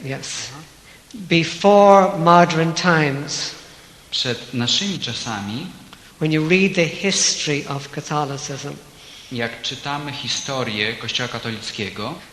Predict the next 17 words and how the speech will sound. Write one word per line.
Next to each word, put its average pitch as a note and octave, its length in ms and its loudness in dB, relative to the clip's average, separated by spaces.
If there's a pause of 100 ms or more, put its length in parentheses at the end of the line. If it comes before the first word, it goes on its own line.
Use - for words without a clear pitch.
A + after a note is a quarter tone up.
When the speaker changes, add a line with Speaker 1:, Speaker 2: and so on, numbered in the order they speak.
(160)
Speaker 1:
people F#3+ 360 2 (240)
used - 200 0
to E3 80 -4 (160)
read F#3+ 260 2
in D#3+ 200 -2
their D3+ 140 0
Bibles D#3+ 1000 4 (260)
and D3 280 -6
take F3 140 2
the E3 200 -6
warning D#3 800 2
in C#3+ 140 -8
the C3 60 -10
book D#3+ 280 -4
of C#3+ 120 -6
Revelation. D3+ 680 -2 (680)
Speaker 2:
a, G#2+ 300 -10